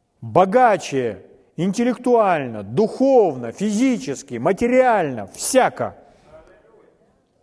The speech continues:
Потому что её рост и развитие — это мой рост и развитие, она ж моя слава, она часть меня, слава Богу. Итак, вот и Иисус.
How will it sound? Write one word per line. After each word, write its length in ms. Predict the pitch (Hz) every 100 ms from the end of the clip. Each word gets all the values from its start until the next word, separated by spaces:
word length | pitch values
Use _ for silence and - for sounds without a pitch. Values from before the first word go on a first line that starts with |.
| _ _ _ _ _ _
Потому 260 | 151 196 214
что 120 | 202
её 380 | 185 185 202 269
рост 300 | 285 285 285
и 40 |
развитие — 640 | 269 226 247 254 254 240 240 - - _
это 200 | 123 143
мой 280 | 175 311 320
рост 300 | 262 214 -
и 20 |
развитие, 520 | 170 139 127 104 101
она 160 | 98 127
ж 80 | -
моя 180 | 160 175
слава, 540 | - 262 202 117 - - _ _
она 120 | 135
часть 340 | 135 180 170 196
меня, 440 | 208 247 175 101 - - _ _ _
слава 360 | - 156 135
Богу. 360 | 120 113 92 87 _ _ - _ _ _ _ _ _ _ _ -
Итак, 460 | 165 302 294 - - _ _ _ _
вот 240 | 180 262
и 40 | 233
Иисус. 600 | 220 - 143 101 -